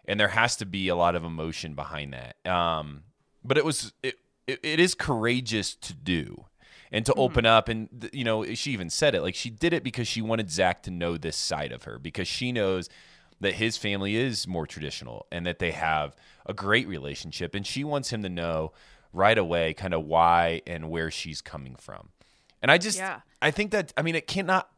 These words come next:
Speaker 1: I just can't, it can't be easy. I can't relate with it, but it can't be easy to open up about these things that are so personal to you on national television, on a first date. There has to be a, just a lot of, like, kind of confusion too behind the scenes of being like,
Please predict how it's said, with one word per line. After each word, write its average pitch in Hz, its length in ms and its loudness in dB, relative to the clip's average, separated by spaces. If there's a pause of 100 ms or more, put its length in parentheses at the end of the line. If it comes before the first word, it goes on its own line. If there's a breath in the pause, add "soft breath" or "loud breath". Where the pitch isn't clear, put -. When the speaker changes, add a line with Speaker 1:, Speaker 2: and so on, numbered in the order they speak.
(180)
Speaker 1:
I 160 80 2
just 147 240 -8
can't, 180 200 -6
it 131 120 -8
can't 190 240 -6
be 127 220 -8
easy. 120 280 -4
I 95 60 2
can't - 200 -2
relate 107 380 -2
with 139 140 -4
it, 143 80 -2
but 160 100 -4
it 156 60 -6
can't - 180 -12
be - 160 -12
easy 127 380 -6 (480 loud breath)
to 160 260 0
open 131 240 4
up 104 160 2
about 95 280 4
these 95 200 -4
things 101 220 -4
that 123 100 2
are 127 80 2
so 147 300 0
personal 113 520 -2
to - 140 -10
you 67 400 -10 (1000)
on 165 240 4
national 135 340 2
television, 92 640 -2
on 143 180 0
a 165 60 0
first 95 400 -8
date. 95 320 0
There 104 120 -2
has 135 200 2
to 151 80 -6
be 139 140 -2
a, 113 40 0
just 110 200 -8
a 107 40 -2
lot 101 220 2
of, 95 100 0
like, 87 200 -2
kind 104 180 -4
of 101 80 -6
confusion 104 560 -8
too 123 140 -6
behind 87 260 -8
the 87 60 -10
scenes 131 260 -8
of 90 80 -6
being 85 140 -6
like, 76 220 -8